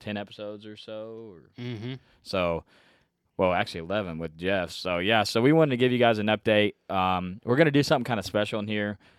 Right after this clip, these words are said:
Speaker 1: We're not gonna give you all of our bucks,
Speaker 2: <laughs>
Speaker 1: uh, because there is some that may or may not be on public.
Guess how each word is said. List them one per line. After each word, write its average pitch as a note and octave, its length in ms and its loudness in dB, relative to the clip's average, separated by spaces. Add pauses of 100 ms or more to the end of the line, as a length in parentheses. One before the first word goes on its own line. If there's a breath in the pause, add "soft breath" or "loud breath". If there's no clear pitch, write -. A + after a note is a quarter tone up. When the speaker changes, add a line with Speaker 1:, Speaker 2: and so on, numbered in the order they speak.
(160 soft breath)
Speaker 1:
We're A2 100 0
not E3+ 160 4
gonna C#3 160 -2
give B2 240 2
you A#2+ 220 0
all G#2+ 340 4
of A2+ 100 -2
our A#2 200 2
bucks, A#2 600 0 (180)
Speaker 2:
<laughs> - 160 -20
Speaker 1:
uh, F#2+ 240 0
because F#2+ 500 0
there G2 200 2
is G2+ 140 0
some G2 600 -2 (1040)
that F#2+ 260 0
may G2+ 320 0
or G2 80 0
may G2 220 0
not G2 220 0
be G2+ 120 -2
on F#2+ 120 -2
public. G2 520 -4